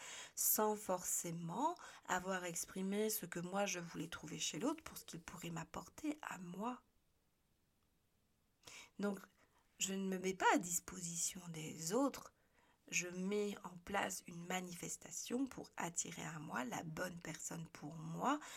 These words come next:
selon des critères bien précis que j'aurais clairement exprimés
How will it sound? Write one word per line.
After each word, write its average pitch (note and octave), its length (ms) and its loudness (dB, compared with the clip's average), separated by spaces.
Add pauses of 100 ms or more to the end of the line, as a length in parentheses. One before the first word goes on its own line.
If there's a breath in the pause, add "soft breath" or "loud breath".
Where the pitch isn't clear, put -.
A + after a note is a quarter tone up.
(160 loud breath)
selon F3+ 340 0
des E3+ 140 -2
critères - 460 -4
bien E3 240 -4
précis F3 480 2
que F3 140 -2
j'aurais D#3+ 260 -2
clairement F3 560 -6
exprimés E3+ 920 -2